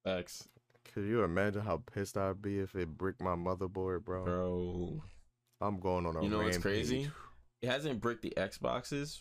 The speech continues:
Speaker 1: but there's a mission in Watch Dogs
Speaker 2: Mm-hmm.
Speaker 1: Legion that,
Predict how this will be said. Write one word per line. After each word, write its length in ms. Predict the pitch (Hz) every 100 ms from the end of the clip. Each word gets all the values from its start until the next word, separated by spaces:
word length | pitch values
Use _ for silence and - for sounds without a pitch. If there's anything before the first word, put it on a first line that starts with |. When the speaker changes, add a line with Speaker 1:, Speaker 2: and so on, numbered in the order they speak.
| - -
Speaker 1:
but 260 | 98 87
there's 180 | 98 95
a 260 | 98 90 82
mission 560 | 87 95 104 104 82 82 - - _ _
in 100 | 87
Watch 260 | 82 95 -
Dogs 260 | 92 90 87
Speaker 2:
Mm-hmm. 80 | 90
Speaker 1:
Legion 400 | 95 87 82 - - _ _ _ _ _ _ _ _ 90
that, 300 | 85 -